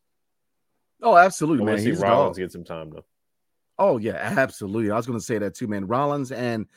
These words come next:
Speaker 1: Butler are the two guys that I think are high upside guys, man. I mean, I, you know, I watch Go-Go games, man, and, um, the, the Go-Go's got a lot of talent, man. Jules Bernard. I mean, there's a lot of guys in the Go-Go, and, uh, you know,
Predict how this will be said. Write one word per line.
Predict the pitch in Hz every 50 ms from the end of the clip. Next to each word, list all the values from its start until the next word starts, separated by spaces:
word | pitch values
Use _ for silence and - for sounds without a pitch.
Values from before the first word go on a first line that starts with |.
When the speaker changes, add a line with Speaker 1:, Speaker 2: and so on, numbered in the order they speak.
| _ _ _ _
Speaker 1:
Butler | 123 120 113 104 98 95 98
are | 92
the | 80 73 90
two | - - 131 113
guys | 117 113 107 107 104 95 85
that | 104 98
I | 101
think | - - 104 95
are | 90
high | 90 95 95 90
upside | 92 87 - - 82 82 78
guys, | 87 85 85 80
man. | 85 85 85 - - - - -
I | -
mean, | 117 127 127
I, | 127 135 139
you | 135 120 131 127
know, | 127
I | 135 139
watch | 156 156 123 - -
Go-Go | - 127 127 120 123 110
games, | 107 110 107 101 85
man, | 101 104 107 107 110
and, | 107 101 101
um, | 95 95 92 - _ _ _ _ _ _ _ _ _ _ _ _ _ _ _ _ _ _ _ _ _ _ _ -
the, | 98 101 120 120
the | 107 104 104
Go-Go's | 117 147 214 269 302 208
got | 262 247
a |
lot | 247 240 220
of | 208
talent, | - 220 254 277 175
man. | 127 123 139 143 120
Jules | 104 131 165 180
Bernard. | 156 175 165 170 190 220 233 233 240 240 233
I | 208
mean, | 202 208 202
there's | 185 175 170
a | 185
lot | 196 196 185
of | 175
guys | 190 185 175
in | 160
the | 170
Go-Go, | 143 156 175 196 185 185 160
and, | 160 135 135 131 131
uh, | 117 117 113 - 120
you | 143
know, | 131 120 110 104 98 92